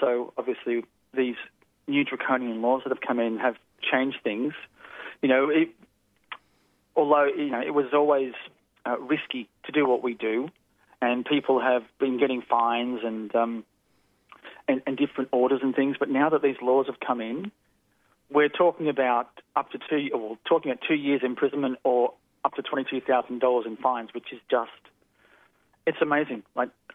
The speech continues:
<clears throat> that's, um, this is for ordinary people who are saying, "Please listen to us, come to the table and talk." But we're the criminals, not the people who are actually causing this to happen.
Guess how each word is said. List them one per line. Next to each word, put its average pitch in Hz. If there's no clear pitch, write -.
<clears throat> 156
that's, 139
um, 143
this 175
is 160
for 160
ordinary 165
people 151
who 147
are 143
saying, 143
"Please 156
listen 151
to 143
us, 123
come 139
to 131
the 123
table 117
and 113
talk." 117
But 123
we're 135
the 131
criminals, 131
not 131
the 131
people 135
who 120
are -
actually 120
causing 131
this 117
to 123
happen. 107